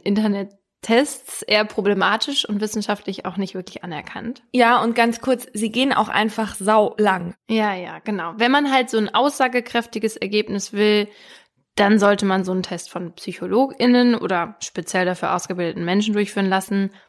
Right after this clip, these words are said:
Speaker 1: die die Ergebnisse auch richtig einordnen können. Und man sollte das alles bestenfalls unter klinischen Bedingungen machen. Also eben nicht, wenn man müde ist. Und diese Bedingungen herrschen hier auch heute auf jeden Fall nicht, <laughs> weil es jetzt schon wieder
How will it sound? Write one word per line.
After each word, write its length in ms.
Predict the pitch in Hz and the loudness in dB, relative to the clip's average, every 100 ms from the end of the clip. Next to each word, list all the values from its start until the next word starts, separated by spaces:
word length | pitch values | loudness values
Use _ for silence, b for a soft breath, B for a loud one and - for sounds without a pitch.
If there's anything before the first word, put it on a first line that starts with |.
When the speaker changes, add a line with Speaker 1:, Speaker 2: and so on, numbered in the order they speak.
| b - | b -2
Speaker 1:
die 80 | 208 | 0
die 180 | 196 - | 2 0
Ergebnisse 680 | 190 208 220 254 247 - | 0 0 2 2 2 2
auch 160 | 214 - | 2 0
richtig 300 | 226 226 - | -6 -6 -2
einordnen 440 | 208 226 220 220 | 2 2 2 0
können. 340 | 226 233 233 247 B B B | 0 2 2 0 B B B
Und 240 | - 247 240 | 2 2 4
man 140 | 208 | 4
sollte 200 | 202 196 | 4 2
das 140 | 190 - | -2 0
alles 280 | 185 185 | 2 2
bestenfalls 640 | 185 190 185 190 - 185 - | 0 -4 -4 -6 -4 -2 -2
unter 180 | 185 | -4
klinischen 480 | 180 - 208 190 180 | -4 2 4 4 -2
Bedingungen 460 | 165 - 180 165 156 | -4 -2 -2 -2 -4
machen. 480 | 151 - 175 196 226 _ - | -6 -6 -4 -4 -4 _ -2
Also 220 | 175 165 | -2 0
eben 260 | 170 170 | -2 0
nicht, 180 | 180 185 | -2 -2
wenn 80 | 185 | -4
man 120 | 165 | -2
müde 220 | 180 214 208 | 4 6 6
ist. 320 | 214 214 - B B B B - | 6 2 -8 B B B B 2
Und 280 | 214 - | 2 2
diese 240 | 208 190 196 | -2 0 -2
Bedingungen 400 | 180 196 208 202 | 0 0 2 2
herrschen 400 | 185 196 - 196 | 2 0 0 -2
hier 320 | 180 208 - | 2 0 2
auch 280 | 185 180 - | 0 -2 -8
heute 260 | 196 190 - | -2 0 0
auf 100 | 180 | 0
jeden 160 | 196 180 | 0 0
Fall 180 | 180 | 0
nicht, 460 | 185 220 247 - - | 4 4 4 -4 -10
<laughs> 40 | - | -6
weil 140 | 220 294 | 0 0
es 180 | 302 - | 2 0
jetzt 320 | - - - | 0 0 2
schon 160 | 262 233 | 4 4
wieder 280 | 233 233 | 6 4